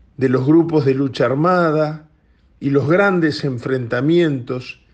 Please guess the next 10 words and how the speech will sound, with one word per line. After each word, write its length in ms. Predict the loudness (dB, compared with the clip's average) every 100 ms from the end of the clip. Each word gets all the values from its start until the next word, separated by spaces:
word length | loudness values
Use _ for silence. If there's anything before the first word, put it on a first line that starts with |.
| _ _ _ -4
que 140 | -2
vivió 640 | 0 2 4 4 4 0 -4
Uruguay 720 | -2 2 2 2 2 0 -4 -16 _ _ _ -10
a 80 | -8
fines 380 | -4 -2 0
de 120 | 2 2
la 160 | 2
década 420 | 0 0 -2 0
del 260 | -2 -2 -6
sesenta, 960 | -8 -8 -2 0 2 -2 -4 -6 -8